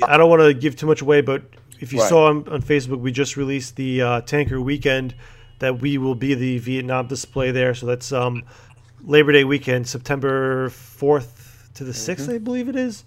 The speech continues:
Speaker 2: Yes.
Speaker 1: Um, we'll be there all weekend, eh, you know, educating the masses that go through. Um, but we're really looking forward to that,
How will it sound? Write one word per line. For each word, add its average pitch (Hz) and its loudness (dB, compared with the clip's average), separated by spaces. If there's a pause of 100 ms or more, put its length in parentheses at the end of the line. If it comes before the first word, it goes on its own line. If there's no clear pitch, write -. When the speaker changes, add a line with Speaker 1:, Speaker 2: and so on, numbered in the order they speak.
(480)
Speaker 2:
Yes. - -2
Speaker 1:
Um, 135 0 (1200)
we'll 139 -2
be 147 2
there 147 6
all 135 2
weekend, 131 -4
eh, 147 -8
you 151 -6
know, 135 -2
educating 127 -2
the 127 -4
masses 127 -4
that 123 -2
go 131 -4
through. 123 -6 (760)
Um, 120 -4
but 131 -4 (120)
we're 139 0
really 156 4
looking 147 2
forward 131 -2
to 120 -8
that, 131 2